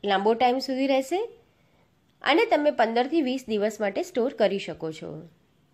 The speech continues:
માવો અત્યારે મેલ્ટ થઈ ગયો છે.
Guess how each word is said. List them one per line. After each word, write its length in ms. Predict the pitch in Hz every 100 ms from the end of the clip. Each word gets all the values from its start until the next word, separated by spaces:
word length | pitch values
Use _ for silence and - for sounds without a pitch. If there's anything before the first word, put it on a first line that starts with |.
| _ _ _ _ _ _ _ _ _ _ - _ _ _ _ _ _ _ -
માવો 220 | 226 262
અત્યારે 440 | 285 - 233 214
મેલ્ટ 300 | 214 190 220 220
થઈ 200 | 269 277
ગયો 260 | 285 285 330
છે. 180 | 381